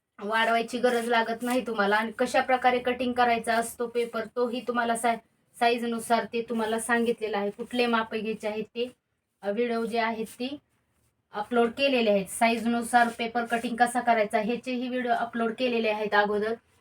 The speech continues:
माझ्या चॅनलवर गेल्याच्या नंतर तुम्हाला खूप सारे व्हिडिओ येऊन जातील, तर तिथे जाऊन तुम्ही पाहू शकता. त्याच्यासाठी तुम्हाला चॅनलला सबस्क्राईब करावं लागेल, आणि सबस्क्राईब केले की म्हणजे तुम्हाला खूप सारे माझे जे व्हिडिओ आहेत,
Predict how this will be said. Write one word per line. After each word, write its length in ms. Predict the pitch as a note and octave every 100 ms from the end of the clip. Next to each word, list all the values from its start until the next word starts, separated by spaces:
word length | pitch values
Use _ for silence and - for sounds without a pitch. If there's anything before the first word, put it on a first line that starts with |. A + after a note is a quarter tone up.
| _
माझ्या 340 | A#3 A3 A#3+ B3
चॅनलवर 460 | B3 A#3+ A#3+ A#3+
गेल्याच्या 400 | A3+ A#3 A3+ A#3+
नंतर 260 | A#3 A3+ A3+
तुम्हाला 340 | A3+ A3+ A3+ A3
खूप 260 | C#4 C#4+
सारे 300 | - A#3+ A3+ C#4
व्हिडिओ 300 | - A#3 A3 A3+
येऊन 320 | A#3+ B3+ C4
जातील, 380 | A3+ G#3 A3 A#3+ - _ _ _ _ _ _ _ _ _
तर 100 | G#3+ G3+
तिथे 280 | A#3+ B3+ A#3
जाऊन 220 | A#3 A#3
तुम्ही 260 | A#3 A#3 B3 -
पाहू 140 | A3 A3
शकता. 360 | A#3 A3 G3
त्याच्यासाठी 840 | F#3 - _ A#3+ A3+ B3+ C4+ C4 C4
तुम्हाला 300 | C4+ B3 B3
चॅनलला 500 | B3+ A#3 A3+ A3+ A#3
सबस्क्राईब 580 | - A#3+ A#3 - A#3+ A#3
करावं 260 | A#3 A3
लागेल, 300 | A3 G#3 A3 A#3 _ _ _
आणि 460 | G3+ G#3 G#3 A3 A#3 - _ _ _ _ _ _ _ -
सबस्क्राईब 460 | A#3+ A#3+ - B3+ B3
केले 200 | B3+ A#3+
की 140 | A#3+ A#3+
म्हणजे 280 | A#3 A#3+
तुम्हाला 340 | A#3+ A#3 A3+ A#3
खूप 200 | C4+ B3+
सारे 240 | - A3+ A3
माझे 280 | G#3+ G#3+
जे 120 | G#3+ A#3+
व्हिडिओ 240 | B3 A#3
आहेत, 220 | A3+ A3+